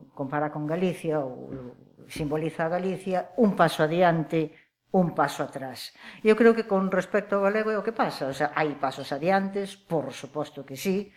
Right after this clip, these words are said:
eh, pero tamén ás veces hai pasos atrás. Eu creo que, eh, o panorama político que temos nos últimos anos, eh, creo que influiu negativamente na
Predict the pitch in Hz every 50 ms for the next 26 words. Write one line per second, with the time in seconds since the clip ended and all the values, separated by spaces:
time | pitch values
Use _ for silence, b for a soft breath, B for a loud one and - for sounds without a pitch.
0 | B B B B B B B - 196 190 190 190 - - 196 196 190 185 185 180
1 | 180 170 180 180 175 175 175 170 170 170 170 165 165 160 156 156 156 - 202 208
2 | 226 247 262 269 247 233 247 262 254 262 247 - - 226 214 208 208 202 196 196
3 | - - 220 214 214 214 - 196 180 - 175 165 - 147 143 135 139 139 - 165
4 | 165 170 170 - 190 190 196 196 185 190 - 196 202 202 202 208 202 B B B
5 | B B B B - 190 208 202 190 185 185 185 180 175 175 180 180 175 175 175
6 | 170 175 175 190 185 190 196 - - - - - - - 196 - 202 196 196 196
7 | 202 220 240 247 254 233 240 - 208 202 196 208 220 214 - - 190 175 180 -
8 | 185 180 175 170 170 - 170 175 196 202 202 202 196 185 185 175 175 170 - -
9 | 190 185 190 190 170 160 165 165 156 - 196 196 208 220 220 226 233 233 233 220
10 | - - B B B B B B - 185 - - 220 220 214 226 202 170 160 170
11 | 175 170 185 208 226 226 233 247 220 190 170 170 170 170 170 160 160 160 165 156
12 | 156 156 160 180 190 190 196 196 196 196 196 190 190 190 190 190 190 185 170 147
13 | - - 65 - 156 160 156 151 156 151 147 139 143 139 135